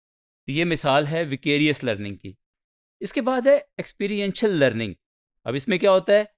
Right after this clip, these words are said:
knowledge acquisition within a given firm, एक कंपनी के अंदर जो है, अब इसमें बाहर नहीं देखना, knowledge that is created by doing and practicing, कि आपका अपना स्टाफ,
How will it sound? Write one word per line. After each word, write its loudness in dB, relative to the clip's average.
knowledge 2
acquisition -2
within 0
a -6
given -2
firm, -6
एक 0
कंपनी -2
के 2
अंदर 2
जो -4
है, -10
अब -4
इसमें -4
बाहर -2
नहीं 0
देखना, -4
knowledge 0
that 2
is -12
created -2
by 2
doing 0
and -2
practicing, -4
कि -10
आपका -4
अपना 0
स्टाफ, -4